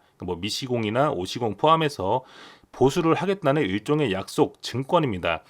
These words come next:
그러니까 시공사가 선정은 됐지만 그 모든 공정을 시공사에서 다 하진 않고 그 도급업체를 선정을 하잖아요. 그 도급업체에서 뭐 우리가 끝까지 이 부-, 이런 부분을 책임을 지겠다라는 이런 증권을 발생을 하고 이행 보증 보험이라는 게 있습니다. 자, 이행 보증 보험 증권이란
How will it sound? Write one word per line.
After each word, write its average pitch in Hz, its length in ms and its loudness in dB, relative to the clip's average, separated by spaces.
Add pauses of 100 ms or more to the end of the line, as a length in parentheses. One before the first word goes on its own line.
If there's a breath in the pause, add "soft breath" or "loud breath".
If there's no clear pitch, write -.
(540 soft breath)
그러니까 139 180 4
시공사가 185 600 4
선정은 202 380 0
됐지만 113 520 0
그 123 140 -6
모든 151 400 2
공정을 107 600 0 (340 soft breath)
시공사에서 208 500 -4
다 - 120 -4
하진 165 180 -2
않고 117 300 2
그 90 220 -6
도급업체를 147 640 0
선정을 185 400 0
하잖아요. 107 400 -2
그 113 140 -4
도급업체에서 120 1080 0 (420 loud breath)
뭐 95 260 -2
우리가 104 400 4
끝까지 165 440 0
이 95 160 -2
부-, 113 220 -6
이런 113 180 0
부분을 104 380 -2
책임을 170 340 -4
지겠다라는 107 640 -2
이런 107 160 -6
증권을 135 380 0
발생을 107 400 -4
하고 135 420 0 (240 loud breath)
이행 175 380 4
보증 151 300 2
보험이라는 135 400 2
게 101 60 -2
있습니다. 87 360 -6
자, 95 100 -8
이행 151 380 2
보증 123 320 0
보험 113 220 2
증권이란 101 640 -2